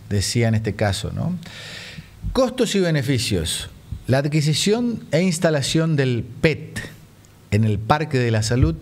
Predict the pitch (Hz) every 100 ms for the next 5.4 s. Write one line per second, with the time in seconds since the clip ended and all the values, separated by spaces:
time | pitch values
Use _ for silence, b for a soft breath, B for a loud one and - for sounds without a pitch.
0 | B B B B - 165 214 196 175 160
1 | 151 185 190 180 180 156 185 185 180 160
2 | 135 151 185 165 151 170 156 151 160 151
3 | 120 123 120 120 127 123 147 151 127 147
4 | 147 123 139 131 135 117 127 123 127 127
5 | 156 120 131 123